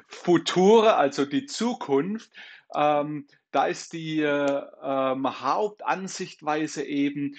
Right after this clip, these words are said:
ähm, dass das meiste, was in der Offenbarung et cetera erzählt wird, noch in der Zukunft liegt, okay? Also, ähm, ich mache hier mal einen schönen Zeitstrahl hin, ähm,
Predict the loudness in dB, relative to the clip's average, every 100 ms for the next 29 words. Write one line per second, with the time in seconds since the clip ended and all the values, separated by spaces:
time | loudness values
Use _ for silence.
0 | -16 -20 _ 0 2 2 -4 -4 -2 -2
1 | -2 -4 -4 4 4 4 0 -2 -6 -2
2 | 0 0 0 2 2 0 -4 -8 -4 -2
3 | -2 -6 -2 2 2 2 0 -2 -2 -6
4 | -10 -12 -10 -10 -6 -4 -2 0 2 2
5 | 2 -2 -8 -10 -2 0 0 -2 -6 -8
6 | -14 -2 0 2 0 -2 -6 -8 -12 -10
7 | -10 -8 -8 -2 0 0 0 -2 -4 -10
8 | -18 2 4 4 0 0 0 2 0 2
9 | 4 2 0 -6 -8 -2 0 0 -4 -4
10 | 0 0 0 -4 -6 -2 0 0 -2 -2
11 | -4 -8 -18 -20 _ -6 0 2 0 -2